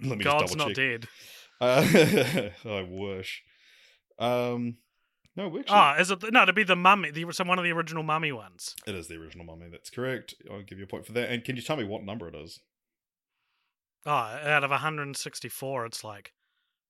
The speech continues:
Speaker 2: a hundred and sixty.
Speaker 1: Uh,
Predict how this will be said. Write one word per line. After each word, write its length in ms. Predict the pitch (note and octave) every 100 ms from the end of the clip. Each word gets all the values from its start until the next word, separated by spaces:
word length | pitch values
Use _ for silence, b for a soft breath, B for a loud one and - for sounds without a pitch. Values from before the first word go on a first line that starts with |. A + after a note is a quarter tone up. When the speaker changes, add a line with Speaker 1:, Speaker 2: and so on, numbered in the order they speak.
| _
Speaker 2:
a 140 | B2+
hundred 360 | A#2 B2+ B2+ A#2
and 120 | A2+
sixty. 540 | - - - - - _ B B B _ _ _
Speaker 1:
Uh, 1000 | A#2 A2 A2 A#2 F2 D#2 C#2 - B1 -